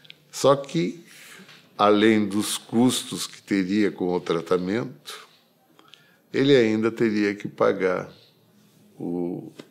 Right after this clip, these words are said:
o valor da, desse depósito. E eu, ele entrou com um mandado de segurança, eu concedi a liminar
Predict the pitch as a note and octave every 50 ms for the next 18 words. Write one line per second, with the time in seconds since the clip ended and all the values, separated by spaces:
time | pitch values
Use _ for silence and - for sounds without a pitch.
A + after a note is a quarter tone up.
0 | _ - F2+ E2+ E2 E2+ F2 F#2 F#2 F#2 F#2 F2+ F2 E2+ E2+ E2+ - - F2 E2+
1 | F2 F2+ F2+ F#2 - - - - - - - _ - - - D#2 E2+ F2+ F2 F2
2 | - - G2 F2+ F#2+ F#2+ F#2 - - E2+ F2 - - - - - - - - _
3 | _ _ _ _ _ _ - - - - - - - - _ _ _ _ _ _
4 | - G2 G2+ G#2+ A2+ A#2 A#2 A#2 A#2 A2+ A2+ A2 A2+ A2+ A2+ D3+ E3 F3 F3+ G3
5 | A3+ - - A#2 A#2 A#2+ A#2+ A#2 A2+ A2+ - A2 G#2 - A2 G2+ G2 G2 F#2+ F2+
6 | F2+ F#2 F2 - - - A#2 A#2+ A#2+ G#2+ G#2+ A2 A2 A2 - A#2+ B2 A#2+ - -
7 | D3 D3+ D3 D3 C#3 B2 G#2+ F#2+ G2 G2 F#2+ F#2 F2+ F2+ G2 G#2 G2+ G2 G2+ G2+
8 | G2+ G#2